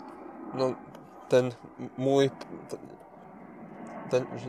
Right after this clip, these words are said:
ten, ten můj po-, pořad na YouTube, kde ty básničky čtu, že, že se to jmenuje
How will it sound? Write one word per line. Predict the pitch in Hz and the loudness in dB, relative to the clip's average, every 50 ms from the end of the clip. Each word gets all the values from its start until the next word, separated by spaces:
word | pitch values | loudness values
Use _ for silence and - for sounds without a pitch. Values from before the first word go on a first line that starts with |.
| - - - - - - - | -10 -12 -12 -14 -14 -6 0
ten, | - 170 - | 0 0 0
ten | - - - 131 131 131 135 - | 2 4 4 4 4 4 0 -2
můj | - 123 135 139 143 143 | 0 2 4 4 4 4
po-, | - - - 139 | 2 2 2 2
pořad | - - - 131 127 127 139 135 127 - | 2 4 4 4 8 12 12 12 12 10
na | 135 127 131 131 127 127 120 - - - - - - - 123 - - | 6 4 8 10 10 10 8 6 2 -8 -8 -8 -8 -8 -8 -6 -2
YouTube, | 127 131 139 139 135 - - 131 123 113 120 | 2 2 4 2 2 2 2 2 2 2 0
kde | 120 127 123 127 127 123 - - - - - - - - - - - - - - | 2 8 10 12 12 10 8 2 -12 -14 -16 -16 -16 -18 -18 -16 -14 -14 -6 0
ty | - 127 123 120 - - - - - - - - - - - - - - - - 120 - - | 2 2 2 2 0 -6 -10 -10 -10 -12 -12 -12 -12 -12 -12 -12 -14 -12 -12 -12 -12 2 8
básničky | 120 127 127 131 - - - 143 139 131 - - 131 | 12 12 12 12 10 6 -2 -2 -2 -4 -4 -4 -4
čtu, | 123 - - - - - 131 131 127 120 - - - - - - - - - - - - - - - - | -4 -4 -6 -8 0 4 6 6 6 4 2 -8 -16 -16 -16 -16 -14 -14 -16 -16 -18 -18 -14 -14 -12 -8
že, | 120 120 - - 120 | -8 -6 -6 0 4
že | 127 127 123 | 6 6 6
se | 120 - - 123 | 6 4 -4 -4
to | 113 131 | -2 -2
jmenuje | 123 127 127 123 123 123 127 127 123 127 127 123 127 127 127 127 127 123 | 2 4 4 4 4 4 2 4 6 8 8 8 8 8 8 8 6 4